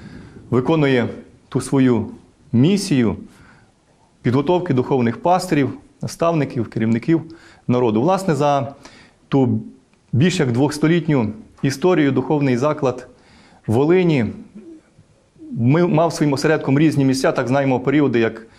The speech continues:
початок Острозький, потім Ганопільський, Кременецький, Житомирський. Власне, на початку двадцятого століття, коли і в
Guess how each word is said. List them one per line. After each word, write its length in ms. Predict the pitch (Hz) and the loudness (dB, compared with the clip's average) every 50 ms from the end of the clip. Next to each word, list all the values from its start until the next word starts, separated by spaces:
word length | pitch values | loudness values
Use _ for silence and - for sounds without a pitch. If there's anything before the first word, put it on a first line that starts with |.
| - - - _ _ _ _ _ _ | -20 -20 -20 _ _ _ _ _ _
початок 420 | - 120 - 151 135 117 120 117 131 | -4 -2 0 0 0 0 -2 -2 -2
Острозький, 560 | 120 - - 151 170 202 196 196 - - 131 | -4 -2 0 2 2 2 2 0 0 -2 -2
потім 360 | - 139 113 - 123 104 92 | -2 -2 -2 0 0 0 0
Ганопільський, 800 | 101 117 131 170 202 196 196 156 131 - - - 131 117 110 107 - - - _ - - - - _ _ _ _ _ _ _ _ _ _ _ _ _ _ | 2 2 2 2 2 0 0 -2 -4 -4 -4 -2 -2 -2 -2 -4 -10 -16 -20 _ -20 -20 -20 -20 _ _ _ _ _ _ _ _ _ _ _ _ _ _
Кременецький, 880 | - - 127 123 127 135 156 180 190 185 185 - - 147 131 117 113 107 - - | -4 -2 0 0 2 2 2 2 0 0 -2 -4 -2 0 0 0 -2 -4 -6 -4
Житомирський. 720 | 110 98 120 123 123 175 190 180 190 185 - - - 147 | -2 0 0 2 2 2 2 2 0 0 0 0 0 2
Власне, 600 | 127 131 156 165 160 156 - 156 143 135 127 117 - - - _ - | 2 4 2 2 2 0 0 0 0 0 0 -2 -4 -8 -12 _ -4
на 100 | 135 120 | -2 -2
початку 440 | - 127 - 151 135 120 - 135 120 | -2 -2 0 0 -2 0 0 -2 0
двадцятого 420 | 120 123 120 - 135 - 139 123 | 0 -2 0 -2 -2 -2 -2 -4
століття, 380 | 123 - 151 175 180 - - - | -2 0 0 0 0 0 -2 -2
коли 260 | - 127 127 143 135 | -2 -2 0 0 0
і 200 | - 127 117 117 | 2 2 0 0
в 100 | 110 | -2